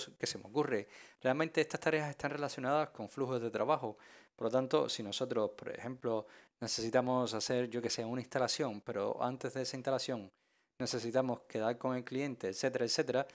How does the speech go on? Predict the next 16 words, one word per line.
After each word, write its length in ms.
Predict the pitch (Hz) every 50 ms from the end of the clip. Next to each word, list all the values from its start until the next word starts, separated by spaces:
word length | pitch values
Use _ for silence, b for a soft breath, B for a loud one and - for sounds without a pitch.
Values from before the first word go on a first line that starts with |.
| B B B B -
pues 260 | - 143 - - -
tendríamos 440 | - 143 127 127 135 131 131 127 -
que 180 | - - 127
agregar, 480 | 120 113 117 117 107 110 117 117 - -
pues, 220 | - - - - -
ese 200 | 113 - - -
flujo 320 | - - 135 120 - 113
o, 500 | 107 - - - 117 110 110 113 - -
o 60 | - 117
ese 200 | 120 - - 120
recordatorio 600 | 123 117 123 117 113 117 110 123 120 123 123 120
de 100 | 117 107
paso 300 | - 120 113 - - -
a 60 | 107
paso, 320 | - 107 98 - - 104 113
¿no? 120 | 147 156